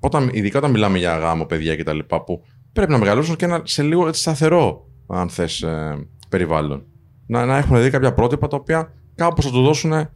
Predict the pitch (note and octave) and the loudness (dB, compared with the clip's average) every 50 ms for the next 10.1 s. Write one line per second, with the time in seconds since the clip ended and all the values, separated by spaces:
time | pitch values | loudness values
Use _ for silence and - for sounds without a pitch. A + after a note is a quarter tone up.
0 | - - - - - - - D3+ D#3 E3 D#3+ D#3+ D3 B2+ A#2 A#2+ G#2 G2 G2 A2 | -18 -20 -20 -20 -14 -10 -8 -4 -4 -2 0 0 2 2 2 2 2 2 2 2
1 | C3 D3+ D#3 D#3 D3+ D#3+ D3+ - D#3+ D#3 - - D#3 D#3+ E3 D#3+ D#3+ D#3+ D#3 D3+ | 2 2 2 0 -2 -4 -4 -4 -6 -6 -4 -4 -4 -2 -2 -2 -4 -4 -4 -4
2 | D3+ - - - - - - D#3 D3+ C3 - - D3 C#3 C3 B2 A2+ A2+ C#3 C#3+ | -6 -8 -12 -20 -16 -6 -4 -4 -2 -2 0 0 2 4 4 2 2 2 0 0
3 | C#3+ C#3+ C3 C#3+ C3+ C3+ B2+ B2+ B2 A#2+ A#2 - D3 C#3 - C3 C#3 - D3 C#3+ | -2 -2 -2 0 0 2 2 2 0 0 0 0 -2 0 0 -2 -2 -2 -2 -2
4 | C#3+ C#3+ C3+ C#3 B2+ C3+ D3+ D#3 C3+ G2 D#2 C#2 - - - F2 F2 E2 D#2 D2+ | 0 0 0 0 0 2 2 2 2 2 0 -2 -6 -10 -8 -6 -4 -4 -2 -4
5 | D2+ D2 - - - - - - - - C3+ C3+ C3 - F3 F3+ F3+ C#3+ B2+ G#2+ | -4 -6 -8 -12 -20 -20 -20 -10 -4 -2 -2 -2 -2 -2 0 0 0 2 2 2
6 | F#2+ E2 F2 E2 - - - _ - - D#3 F3 E3+ - - E3 D3 D#3+ E3 E3+ | 2 0 -2 -4 -6 -10 -16 _ -6 -2 -2 0 0 0 -2 -2 -2 0 0 0
7 | D#3+ E3 E3 B2 F#2+ D#2+ D2+ D2 - - - - C#3+ D#3+ F#3 E3 E3+ E3 D3+ - | 0 0 0 0 0 -2 -2 -4 -8 -10 -2 0 0 2 2 0 0 -2 0 0
8 | C3+ B2 B2+ G#2+ G#2 - - G2 F2+ D#2+ E2 E2 D#2+ D2+ - - - - - - | -2 -2 -2 -4 -2 0 0 0 0 0 0 -2 -2 -4 -6 -10 -18 -20 -20 -20
9 | - - - F3 E3+ F3 E3 - D#3 - F3+ E3+ - F3 E3+ D#3+ - C#3+ G2 - | -10 -6 -4 -2 0 -2 -2 -2 -2 -2 -2 -2 -2 -4 -6 -4 -4 -4 -4 -4
10 | - | -8